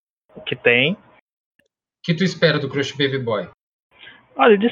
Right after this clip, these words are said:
Speaker 1: sempre, né? Babação de ovo da Liza, como sempre, né? Pra variar um pouco.
Speaker 2: <laughs> Acertou de primeira.
Speaker 1: <laughs> O que foi que ele disse? Que essa, essa mensagem eu não tenho aqui.
Speaker 2: Uma resposta da, da, uma, da pergunta da Liza. "Ai, Crush Baby Boy, cadê você?"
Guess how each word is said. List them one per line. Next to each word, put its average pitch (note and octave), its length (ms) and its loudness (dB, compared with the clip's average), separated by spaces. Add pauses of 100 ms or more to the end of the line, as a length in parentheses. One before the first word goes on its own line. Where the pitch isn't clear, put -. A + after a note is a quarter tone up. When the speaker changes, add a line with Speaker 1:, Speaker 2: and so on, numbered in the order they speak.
Speaker 1:
sempre, C#3+ 240 4
né? D#3 140 4
Babação D3 440 4
de E3 140 0
ovo C3+ 220 2
da B2+ 160 6
Liza, B2+ 340 2 (320)
como A#2+ 280 -4
sempre, A#2+ 340 -4
né? C3+ 80 -4
Pra C3+ 120 2
variar A2+ 320 4
um A#2 60 -2
pouco. A#2+ 280 4
Speaker 2:
<laughs> F3+ 280 -2 (340)
Acertou B2+ 400 -2
de D#3 120 -2
primeira. C3 520 0 (480)
Speaker 1:
<laughs> D3+ 680 0 (280)
O - 40 -20
que - 60 -10
foi F#3 100 6
que G#3 80 6
ele F3+ 120 8
disse? C3 320 4
Que D3 60 4
essa, C#3+ 160 4 (300)
essa D3+ 200 2
mensagem D3 420 2
eu D3+ 40 2
não E3+ 140 0
tenho B2+ 340 0
aqui. B2 400 -4 (600)
Speaker 2:
Uma D#3 180 4
resposta G3 640 2
da, F3+ 320 4
da, D3 420 -2
uma, D3 180 -2
da C#3+ 120 -2
pergunta D#3 440 -2
da D3 180 2 (200)
Liza. G#2+ 240 -10 (380)
"Ai, C#4 420 2
Crush C4+ 360 0
Baby B3 380 2
Boy, A3 500 2
cadê D4+ 320 0
você?" B3+ 560 2